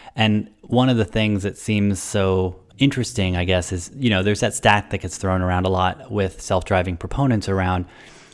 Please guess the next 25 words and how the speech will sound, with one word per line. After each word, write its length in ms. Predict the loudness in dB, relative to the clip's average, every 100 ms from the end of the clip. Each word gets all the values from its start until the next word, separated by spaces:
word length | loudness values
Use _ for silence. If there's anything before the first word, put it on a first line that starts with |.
| -8
five 320 | 4 4 4
percent 460 | 0 -4 0 0 -2
of 480 | -2 0 2 0 -6
a 60 | -6
vehicle's 440 | -2 -2 -2 -2
life 300 | 0 0 0
is 80 | -4
spent 260 | -4 -4 2
driving 400 | 2 4 2 0
and 100 | 0
ninety-five 540 | 0 0 0 0 -2
percent 320 | -6 -4 -2
of 100 | -2
it 100 | -2
is 120 | -2
spent 440 | -4 -2 -2 -2 -6
sitting 280 | -4 -2 -2
around. 380 | -2 -2 -4
And 100 | -6
so 100 | -6
we 60 | -2
have 160 | -2 -2
this 160 | -2
massive 420 | -2 -2 -2 -4
under-, 340 | -4 -2 -2